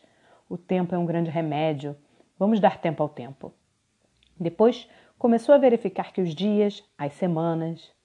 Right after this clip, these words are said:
os meses se escoavam em vão. Nada mudava nos modos, sentimentos e ideias de Mora.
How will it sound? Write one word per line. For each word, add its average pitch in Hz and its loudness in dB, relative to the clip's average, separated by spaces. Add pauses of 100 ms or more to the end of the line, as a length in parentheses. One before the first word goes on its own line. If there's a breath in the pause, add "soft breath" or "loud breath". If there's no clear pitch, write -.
(100)
os 202 0
meses 175 -2 (300 soft breath)
se 226 -4
escoavam 214 0
em 285 -2
vão. 185 -2 (640)
Nada 277 0
mudava 175 2
nos 170 -4
modos, 175 0 (100)
sentimentos 226 -4
e 294 2
ideias 185 4
de 147 -6
Mora. 143 -6